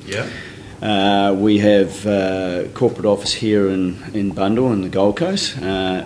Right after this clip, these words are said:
Speaker 2: also in Singapore, Shanghai, and now Clark in the Philippines.
Speaker 1: Okay, great.
Speaker 2: Yeah.
Speaker 1: So let's, uh, go back to where it all began and tell us a little bit about, you know, where you were born and early life, mum, dad, growing up, et cetera.
Speaker 2: Yeah. Um, so I was born in, uh,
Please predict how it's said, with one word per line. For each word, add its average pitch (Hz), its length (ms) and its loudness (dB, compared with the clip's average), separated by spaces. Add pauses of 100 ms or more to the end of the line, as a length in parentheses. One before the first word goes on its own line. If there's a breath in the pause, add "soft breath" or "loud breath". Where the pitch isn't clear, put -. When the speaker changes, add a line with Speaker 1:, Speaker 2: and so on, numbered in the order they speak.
Speaker 2:
also 98 380 -2
in 90 80 -4
Singapore, 98 760 0 (180)
Shanghai, 92 880 -2 (440 loud breath)
and 90 320 -2
now 90 180 -2
Clark 90 440 -4
in 87 120 -6
the 80 60 -6
Philippines. 87 720 -6
Speaker 1:
Okay, - 380 -10 (100)
great. - 200 -6 (100)
Speaker 2:
Yeah. 117 80 -4
Speaker 1:
So 101 140 -4
let's, 175 320 -8
uh, 107 300 -4 (240 loud breath)
go 104 160 -4
back 95 240 -6
to 101 100 -12
where 95 160 -4
it 87 60 -8
all 90 120 -6
began 87 460 -8
and 120 120 -8
tell 147 160 -6
us 139 140 -8
a - 20 -10
little 117 160 -8
bit 101 180 -6
about, 98 300 -6 (240 loud breath)
you 113 80 -8
know, 107 80 -4
where 107 160 0
you 98 220 -4
were 92 60 -6
born 98 400 -6
and 92 220 -8
early 101 260 -4
life, 92 360 -8
mum, 98 220 -10
dad, 90 260 -8
growing 87 320 -10
up, 80 180 -12
et 104 120 -8
cetera. 98 400 -4
Speaker 2:
Yeah. - 300 -18 (400 loud breath)
Um, 135 420 4
so 147 280 8
I 147 40 10
was 135 120 8
born 170 460 6
in, 123 760 4
uh, 110 300 2